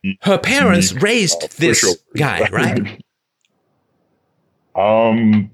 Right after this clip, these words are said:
Speaker 1: well, it's, it's their, her mom's brother, so grew up with him.
Speaker 2: Okay, okay. So how is it nice to invite over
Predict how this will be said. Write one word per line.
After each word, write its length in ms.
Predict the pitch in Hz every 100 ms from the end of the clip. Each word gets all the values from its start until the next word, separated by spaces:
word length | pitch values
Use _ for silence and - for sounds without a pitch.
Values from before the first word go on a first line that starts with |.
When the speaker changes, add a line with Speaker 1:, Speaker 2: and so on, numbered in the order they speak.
| -
Speaker 1:
well, 240 | 113 131
it's, 260 | 120 113 -
it's 220 | 107 104 - - -
their, 420 | 98 92 90 87 - _
her 360 | - 101 98 90 85
mom's 540 | - 92 92 92 92 85
brother, 500 | - 71 - - - _ -
so 540 | - 78 71 - 110 -
grew 200 | 95 85
up 80 | -
with 120 | -
him. 300 | 87 101 - _ _ _ _ _ _ _ _ _ _ _ _ _ _ _
Speaker 2:
Okay, 380 | 175 190 160 -
okay. 280 | 135 139 - _ _ - -
So 280 | - 220 190
how 320 | - 240 330
is 120 | 302 -
it 140 | 156
nice 680 | 165 185 123 131 - - - _ _ _ _ _ _ _ _ _ _ _ -
to 140 | 196
invite 480 | 175 113 180 226 - -
over 600 | 185 156 110 117 131